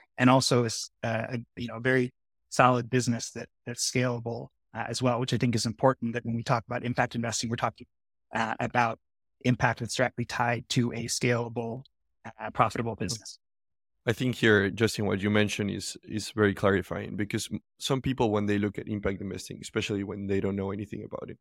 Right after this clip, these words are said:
Speaker 2: they think it's mostly charity work. Uh, but clearly it's not. I mean, you're putting your money there because you think that it's aligned with returns or even greater returns than usually. Is that the case?
Speaker 1: Yeah, definitely. Um,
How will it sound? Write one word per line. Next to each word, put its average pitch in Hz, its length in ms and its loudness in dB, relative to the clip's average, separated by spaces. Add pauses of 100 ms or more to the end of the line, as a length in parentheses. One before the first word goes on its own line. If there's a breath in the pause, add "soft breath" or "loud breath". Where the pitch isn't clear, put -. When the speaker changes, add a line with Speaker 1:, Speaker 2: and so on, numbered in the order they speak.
(320)
Speaker 2:
they 110 100 0
think 113 220 2
it's 101 200 -2
mostly 104 360 0
charity 101 400 2
work. - 280 -10 (680)
Uh, 101 260 6 (160)
but 101 300 4 (420)
clearly 127 240 6
it's 104 180 0
not. 110 340 4 (300)
I 104 80 2
mean, 101 180 2
you're 107 140 4
putting 120 240 2
your 107 140 4
money 101 200 4
there 104 240 2
because 98 400 -6
you 104 60 -4
think 98 320 -6
that 101 100 -4
it's - 160 -10
aligned 101 300 0
with 98 140 -8
returns - 640 -4
or 104 140 2
even 101 460 2
greater 110 240 4
returns 98 440 -6
than 98 120 -10
usually. - 380 -10 (380)
Is 104 140 -6
that 107 160 4
the 104 80 -10
case? - 380 -16 (840)
Speaker 1:
Yeah, 165 200 0
definitely. 123 640 -8
Um, 117 400 -6